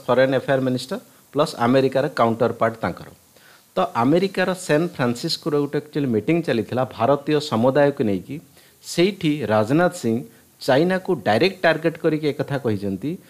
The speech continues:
ଯଦି ଭାରତୀୟ ସୀମା ଅଞ୍ଚଳରେ କିମ୍ବା ଭାରତ ସହିତ କେହି ବି ଛେଡ଼ଖାନି କରେ, ତ ଆମେ ତାକୁ ବରବାଦ କରିଦେବୁ। ଏକ୍ଜାକ୍ଟଲି ଏଇଭଳିଆ ୱାର୍ଡ ୟୁଜ୍ କରୁଛନ୍ତି।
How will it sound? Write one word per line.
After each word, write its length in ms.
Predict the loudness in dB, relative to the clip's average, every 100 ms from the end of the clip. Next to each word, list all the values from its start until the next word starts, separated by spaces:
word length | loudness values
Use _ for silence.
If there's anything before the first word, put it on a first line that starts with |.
| _ -6
ଯଦି 440 | 2 4 2 -2
ଭାରତୀୟ 680 | -4 -4 0 0 0 0 0
ସୀମା 400 | 0 -2 0 2 2
ଅଞ୍ଚଳରେ 540 | 0 -2 0 0 0
କିମ୍ବା 300 | -2 0 0 0 -4
ଭାରତ 500 | -4 0 0 0 -4
ସହିତ 340 | 0 -2 -2 -4 -6
କେହି 240 | -4 -2 -2
ବି 160 | -2
ଛେଡ଼ଖାନି 580 | -4 0 0 0 0 0
କରେ, 280 | 2 2 0 -6 -20 _ _ -2
ତ 40 |
ଆମେ 420 | -2 0 0 0
ତାକୁ 360 | 0 -2 -2 -4
ବରବାଦ 480 | 0 2 4 4 2 -2
କରିଦେବୁ। 300 | -8 -8 -8
ଏକ୍ଜାକ୍ଟଲି 580 | -4 -4 0 0 0 -2
ଏଇଭଳିଆ 400 | 0 0 2 2
ୱାର୍ଡ 260 | 4 2 2
ୟୁଜ୍ 300 | 0 -2 -4
କରୁଛନ୍ତି। 440 | -8 -12 -14 -20